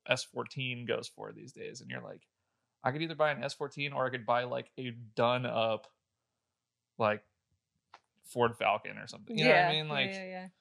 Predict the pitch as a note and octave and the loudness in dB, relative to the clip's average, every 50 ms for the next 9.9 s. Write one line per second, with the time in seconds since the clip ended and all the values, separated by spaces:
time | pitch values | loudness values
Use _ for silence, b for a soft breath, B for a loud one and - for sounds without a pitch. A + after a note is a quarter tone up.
0 | _ _ _ B2+ B2+ - - - - - C#3 C#3 C#3 B2+ - C3+ B2 B2 B2+ A#2+ | _ _ _ -6 -6 -6 -8 -12 -6 -4 -4 -4 -4 -8 -6 -6 -4 -4 -4 -6
1 | B2 A#2+ A#2+ A2+ - - B2 A#2+ A#2+ A#2 A#2 A2+ A2+ A2 G#2+ - G#2 - - - | -8 -8 -10 -10 -10 -10 -8 -8 -6 -6 -6 -6 -8 -8 -10 -10 -8 -8 -6 -2
2 | B2+ A#2 A#2+ A#2+ A#2+ A#2 A#2 A#2 A#2 A2+ - - - - - - - _ _ _ | 0 2 2 2 0 -2 -2 -2 -2 -2 -2 -4 -6 -8 -8 -12 -18 _ _ _
3 | _ _ _ _ _ _ A#2+ A#2 A2+ A2+ A2+ A#2 A2+ A2+ A2 A2+ A2 A2+ - - | _ _ _ _ _ _ 0 0 0 0 -2 -4 -4 -2 -2 -4 -6 -8 -8 -6
4 | - G#2+ A2 - G#2+ A2 A2 - - _ _ _ _ _ _ _ G#2 G2+ - - | -4 -4 -4 -6 -10 -16 -16 -18 -20 _ _ _ _ _ _ _ -20 -18 -10 -6
5 | A2+ A2+ A2+ A2+ A2 G2+ - B2 - G#3+ A3+ - A#3 A3+ B3+ B3 A3 G3 - F3+ | -6 -6 -4 -4 -6 -6 -8 -6 -6 -6 -2 -2 -2 -2 -2 -2 -4 -4 -4 -4
6 | F#3 - - G3 F3 E3 E3 D#3+ D#3 D#3+ - - - - F#3+ G#3 F3+ E3 D#3+ D#3+ | -6 -6 -8 -12 -8 -6 -6 -6 -6 -6 -10 -10 -10 -8 -8 -8 -8 -10 -12 -8
7 | - D3+ D3+ D#3 D#3 - - - E3+ - F3+ F3 E3+ E3 - F3+ E3+ E3 E3+ E3+ | -4 -4 -2 -2 -4 -6 -12 -16 -16 -14 -14 -14 -14 -12 -12 -14 -12 -12 -14 -14
8 | E3 E3 E3 b b b b b b b b b _ - - F#3 F3+ - _ F3+ | -16 -16 -18 b b b b b b b b b _ -6 -6 -6 -6 -6 _ -12
9 | F3 E3+ - - E3+ E3+ E3 E3+ F3 F3+ F3 E3+ - D#3+ D#3+ E3 - | -12 -10 -6 -2 -2 0 0 0 -2 -4 -8 -10 -10 -10 -10 -10 -12